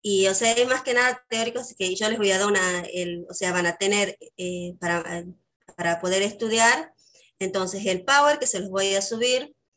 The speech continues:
a la plataforma Moodle, van a tener, este, un apunte teórico y van a tener una guía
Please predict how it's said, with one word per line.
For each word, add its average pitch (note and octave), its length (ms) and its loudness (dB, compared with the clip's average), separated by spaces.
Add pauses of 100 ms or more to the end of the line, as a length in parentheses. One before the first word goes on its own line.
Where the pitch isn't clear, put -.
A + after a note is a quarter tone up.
(420)
a F#3+ 120 -2
la F#3 160 0
plataforma G#3 640 -2
Moodle, B3 560 4
van F#3+ 240 -4
a F#3 240 -4
tener, G3 340 -2
este, F3+ 460 -6
un F#3+ 140 0
apunte G3+ 420 -2
teórico A#3+ 800 0
y G3 100 -2
van G3+ 120 0
a G#3+ 180 0
tener A3 300 0
una A3 200 2
guía B3+ 400 2